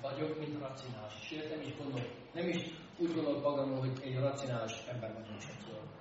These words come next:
Nekem sokkal, mindent teszem, hogy kitöltöttem az intuitív, <laughs> tehát a tíz a tízből, a racionális az kicsit gyenge nekem. Most ez egy jó, én ilyen vagyok.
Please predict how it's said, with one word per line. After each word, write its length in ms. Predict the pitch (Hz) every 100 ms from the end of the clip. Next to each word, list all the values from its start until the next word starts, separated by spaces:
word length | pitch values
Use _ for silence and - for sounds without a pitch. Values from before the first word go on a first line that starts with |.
| - - - 156
Nekem 260 | 156 160
sokkal, 840 | 139 - 214 - 151 131 123 - 143
mindent 400 | 202 180 147 -
teszem, 320 | 180 175 147
hogy 140 | 123
kitöltöttem 720 | 175 170 170 165 143 131 127 - -
az 120 | -
intuitív, 640 | 180 185 185 180 180 185 196 - 240 - - 139 117 -
<laughs> 760 | - 165 - 127 117 - -
tehát 260 | 135 123 -
a 20 |
tíz 240 | 220 220
a 120 | 180 -
tízből, 640 | 202 208 202 208 214 214
a 100 | 160
racionális 420 | 160 185 - 196 196
az 120 | 185
kicsit 520 | 285 277 - - 170
gyenge 240 | 156 131 123
nekem. 260 | - - - - - - -
Most 240 | 160 160 240
ez 180 | -
egy 140 | 123 139
jó, 120 | 165 - 294 285 262 302 320 - - - 170 214 240 - 240 - - 311 320 311 - 277 - 320 - - 135 117 117 - 175
én 120 | 165
ilyen 220 | 175 175
vagyok. 320 | 175 - 87